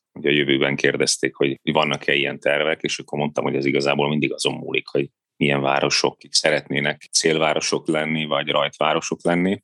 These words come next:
Úgyhogy ezért megnehezíti a szervezők dolgát. Én azért emlékszem, nem tudom, Béla, te mentél abba az évben, amikor a pécsi macskaköves emelkedőkön mentünk föl.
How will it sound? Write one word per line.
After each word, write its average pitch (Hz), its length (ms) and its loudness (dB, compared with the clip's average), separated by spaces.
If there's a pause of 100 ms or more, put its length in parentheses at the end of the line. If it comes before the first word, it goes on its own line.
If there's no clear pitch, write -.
(120)
Úgyhogy 113 220 2
ezért 107 280 2
megnehezíti 101 600 0
a 92 60 2
szervezők 95 460 0
dolgát. 101 300 0
Én 104 100 0
azért 104 200 0
emlékszem, 87 500 -2
nem 95 200 -2
tudom, 82 240 -6
Béla, 78 180 0
te - 120 -6
mentél 78 320 -2
abba 76 180 0
az 78 100 -2
évben, 80 240 2
amikor 80 300 0
a 78 100 -4
pécsi 78 300 0
macskaköves 73 560 -2
emelkedőkön 73 640 2
mentünk 73 380 0
föl. 73 300 0